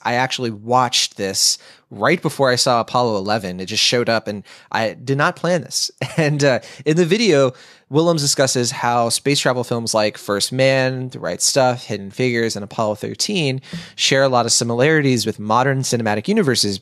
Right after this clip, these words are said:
in the way that they draw from a single source material, in their case, history. And you have different characters from these movies showing up in these films for different purposes. So it was pretty serendipitous that I watched Apollo Eleven right after this, because I noticed is like, wow, Apollo Eleven would fit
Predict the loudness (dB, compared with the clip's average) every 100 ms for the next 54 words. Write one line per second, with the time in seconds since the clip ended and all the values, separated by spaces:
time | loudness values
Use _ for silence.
0 | -8 -6 0 0 0 -6 -2 0 2 0
1 | -2 -2 -2 -2 0 0 0 -4 -6 -4
2 | -4 -4 -2 -2 -2 -2 -2 -4 -8 _
3 | _ -4 -2 -2 -4 -6 -8 -14 -20 -18
4 | -12 -4 -2 -2 0 -2 -2 -4 -6 -6
5 | 0 2 2 2 2 0 -4 -4 -2 0
6 | 0 0 -2 0 2 0 0 -2 -2 -2
7 | -2 -2 -2 -2 -2 -6 -6 -8 -10 _
8 | -10 -8 -8 -6 -6 -2 -2 0 0 2
9 | 0 -4 _ -20 -20 -20 -6 0 2 4
10 | 4 2 0 2 2 2 0 -2 -2 -2
11 | 2 2 2 -2 0 2 2 2 0 0
12 | 0 0 0 0 -2 -4 -2 0 0 0
13 | -2 -4 -2 0 0 0 0 2 2 2
14 | -2 -4 0 0